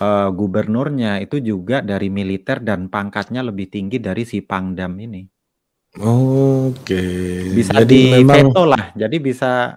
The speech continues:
Speaker 1: keputusan gubernur tuh bisa diveto sama Pangdam. Dengan alasan keamanan ketertiban. Karena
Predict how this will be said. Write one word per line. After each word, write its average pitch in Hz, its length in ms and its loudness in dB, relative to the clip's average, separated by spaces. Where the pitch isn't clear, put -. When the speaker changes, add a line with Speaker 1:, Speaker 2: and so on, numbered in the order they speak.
Speaker 1:
keputusan 127 560 -4
gubernur 117 480 -4
tuh 175 80 -6
bisa 123 240 -4
diveto 135 480 -6
sama 117 320 -6
Pangdam. 92 560 -8
Dengan 110 320 -2
alasan 113 560 -2
keamanan 110 560 -4
ketertiban. 107 720 -8
Karena 101 640 -6